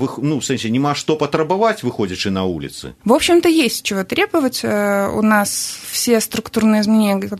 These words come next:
Speaker 2: которые делаются в сфере Ж К Х, повышение тарифов, э, в любом случае придётся когда-то переходить к реструктуризации государственных предприятий.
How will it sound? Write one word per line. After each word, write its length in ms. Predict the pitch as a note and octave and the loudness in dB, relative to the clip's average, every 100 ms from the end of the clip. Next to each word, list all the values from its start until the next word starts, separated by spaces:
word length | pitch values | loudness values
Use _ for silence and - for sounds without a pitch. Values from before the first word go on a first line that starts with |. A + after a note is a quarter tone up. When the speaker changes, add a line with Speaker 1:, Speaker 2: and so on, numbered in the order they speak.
| - | -6
Speaker 2:
которые 360 | - G3 G#3 G3 | -4 0 0 0
делаются 440 | C4+ G4+ D#4+ B3 | 0 2 2 0
в 40 | A3+ | -2
сфере 280 | - G#3+ G3+ | 0 2 2
Ж 140 | G3 | 0
К 120 | G#3+ | -4
Х, 200 | G3+ D#4+ | 2 2
повышение 580 | - B3 B3+ A#3 A3 G#3 | 2 0 0 2 2 2
тарифов, 460 | G#3 G#3 G3 - - - - - - - | -2 -2 -2 -4 -8 -12 -14 -14 -14 2
э, 300 | G3+ G3 G3 | 4 6 4
в 360 | G3+ F#3+ F#3+ | 0 -6 2
любом 260 | A3+ B3+ B3+ | 6 6 6
случае 340 | - G#3+ - | 4 0 0
придётся 440 | F#3 G3 G3 G3 G3 | -2 0 0 0 -4
когда-то 420 | F#3+ F#3+ F#3 F3+ | -4 0 -2 -2
переходить 500 | F#3 F#3 G3 F#3 F#3 | -6 -6 -6 -6 -8
к 80 | - | -10
реструктуризации 800 | F#3 - F#3+ G3+ G3 G3 - F3+ | -10 -8 -6 -6 -2 -2 -2 -6
государственных 600 | F#3+ F#3 F#3+ - G3 F#3 | -8 -4 -6 -4 -6 -6
предприятий. 720 | G3+ - A3 B3 F#4 C#4+ | -12 -4 0 2 2 0